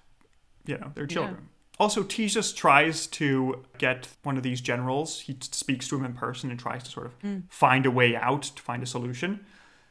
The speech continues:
Speaker 1: But
Speaker 2: Right.
Speaker 1: there was not a solution, because this time Statira wins, and all the leaders of the mercenaries are executed. When the news comes back to the army, all the mercenaries then elect a new leader,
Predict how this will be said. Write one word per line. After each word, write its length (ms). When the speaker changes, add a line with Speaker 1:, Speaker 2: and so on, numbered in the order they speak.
Speaker 1:
But 240
Speaker 2:
Right. 180
Speaker 1:
there 120
was 240
not 360
a 40
solution, 520
because 240
this 200
time 460
Statira 520
wins, 560
and 100
all 320
the 120
leaders 320
of 60
the 60
mercenaries 580
are 220
executed. 600
When 180
the 60
news 320
comes 300
back 540
to 400
the 140
army, 500
all 180
the 60
mercenaries 480
then 120
elect 380
a 100
new 180
leader, 440